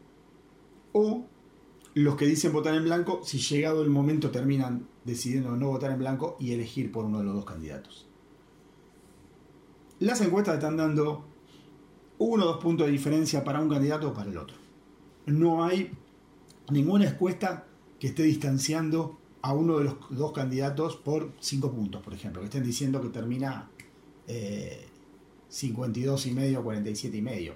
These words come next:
por ejemplo, la elección. O cincuenta y tres a cuarenta y ocho, para poner números más redondos. Es por eso que es una situación compleja y que dependerá mucho de qué sucede acá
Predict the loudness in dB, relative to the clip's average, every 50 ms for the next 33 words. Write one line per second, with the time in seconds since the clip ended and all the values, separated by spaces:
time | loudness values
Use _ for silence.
0 | -12 -12 -10 -10 -10 -10 -8 -8 -8 -8 -10 -12 -14 -14 -14 -16 -20 -20 -18 -14
1 | -12 -12 -10 -10 -12 -12 -14 -14 -12 -12 -12 -14 -16 -18 -20 -20 -20 -20 -20 -20
2 | -20 -20 -20 -20 -20 -20 -20 -18 -4 -2 -2 0 2 2 2 2 2 2 2 2
3 | 2 0 -2 -4 -6 -6 -6 -4 -4 -4 -4 -6 -10 -16 -20 -20 -20 -20 -20 -20
4 | -20 -14 -10 -8 -8 -6 -6 -6 -6 -6 -6 -6 -6 -6 -6 -6 -8 -8 -8 -10
5 | -10 -10 -10 -10 -12 -12 -16 -20 -20 -20 -20 -20 -20 -20 -20 -20 -20 -20 -20 -20
6 | -20 -20 -20 -20 -20 -20 -20 -20 -20 -20 -20 -20 -20 -20 -20 -20 -20 -20 -20 -16
7 | -2 -2 0 2 4 2 2 2 0 2 2 2 2 0 0 -4 -10 -18 -20 -20
8 | -20 -20 -20 -20 -20 -20 -20 -20 -20 -20 -20 -20 -20 -18 -4 -2 0 2 2 2
9 | 2 2 2 0 2 4 2 2 2 -2 -10 -12 -20 -20 -20 -20 -12 -4 -4 -2
10 | 0 0 0 0 -2 -4 -8 -8 -10 -10 -18 -20 -20 -20 -20 -20 -20 -20 -20 -20
11 | -20 -20 -20 -20 -6 -6 -2 0 2 0 2 0 0 2 2 4 4 6 6 4
12 | 4 4 2 0 0 0 -4 -8 -16 -20 -20 -20 -20 -10 -4 -2 -2 0 0 -2
13 | 0 0 -2 0 0 2 2 2 2 2 0 0 0 -2 -2 -2 -4 -8